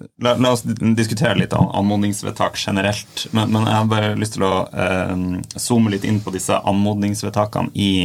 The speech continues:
budsjett, eh, budsjettdokumentene. Eh, hva, hva er det de typisk inneholder? Hvordan tema, liksom? Hvordan ser en, liksom, hva er det overordnede bildet av det som har kommet ut av forhandlingene i de siste omgangene?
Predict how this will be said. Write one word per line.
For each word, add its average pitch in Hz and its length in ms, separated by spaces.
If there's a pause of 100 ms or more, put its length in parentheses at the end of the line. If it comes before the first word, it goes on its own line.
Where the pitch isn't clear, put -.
budsjett, - 640 (560)
eh, 98 880
budsjettdokumentene. 113 1120 (300)
Eh, - 180
hva, - 160 (320)
hva - 480
er 139 220
det 90 100
de 92 80 (140)
typisk - 500
inneholder? 110 480
Hvordan 113 480 (400)
tema, 131 400
liksom? - 400
Hvordan 117 460
ser 101 500
en, 95 160 (480)
liksom, 107 240 (160)
hva 127 160
er 123 80
det - 80
overordnede 107 560
bildet 104 320
av 92 220
det 98 100
som 92 240
har 92 160
kommet 98 220
ut 107 100
av 107 80
forhandlingene 95 840
i 101 80
de 95 80
siste 101 180
omgangene? 95 380